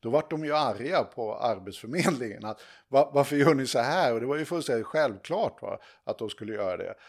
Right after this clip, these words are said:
Eh, och så har de försökt att backa, och nu har ju Centern börjat gnälla på att, vet du, "Nej, det var ju M's fel allting som tog bort två miljarder." Jo, hallå, det var ni som röstade på det och ni skrev på, ja, januariavtalet efteråt, så det var inte okända stor-,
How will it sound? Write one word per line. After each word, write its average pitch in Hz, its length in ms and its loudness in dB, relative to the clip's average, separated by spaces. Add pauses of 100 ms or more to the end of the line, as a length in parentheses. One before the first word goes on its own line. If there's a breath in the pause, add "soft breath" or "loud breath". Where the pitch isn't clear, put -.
(300 loud breath)
Eh, 117 240 -2
och 131 320 0
så 151 60 2
har 160 80 6
de 165 140 0
försökt 143 340 0
att 131 60 -4
backa, 117 600 0
och 107 320 -2
nu 120 260 -4
har 120 240 0
ju 120 100 -4
Centern 110 440 -2
börjat 104 240 -2
gnälla 107 420 -6
på 98 240 -6
att, 95 200 -4
vet 110 360 -8
du, 104 260 -4 (300 loud breath)
"Nej, 135 420 2
det 123 120 -2
var 131 160 0
ju 135 220 -4 (160)
M's 147 460 -4
fel 104 360 -4
allting 95 500 -4
som 110 180 -12
tog 107 180 -16
bort 110 360 -6 (200)
två 110 320 -8
miljarder." 127 720 -4 (320)
Jo, 123 260 -4
hallå, 123 380 0
det 123 140 -6
var 123 140 2
ni 139 200 0
som 131 220 -4
röstade 131 520 0
på 113 260 -4
det 113 120 0
och 131 220 -6
ni 123 120 -6
skrev 117 200 -8
på, 113 260 -6
ja, 123 320 -2
januariavtalet 117 760 -2
efteråt, 127 520 -6
så 123 80 -12
det 117 80 -10
var 131 100 -6
inte 127 200 -10
okända 113 500 -6
stor-, 110 280 -10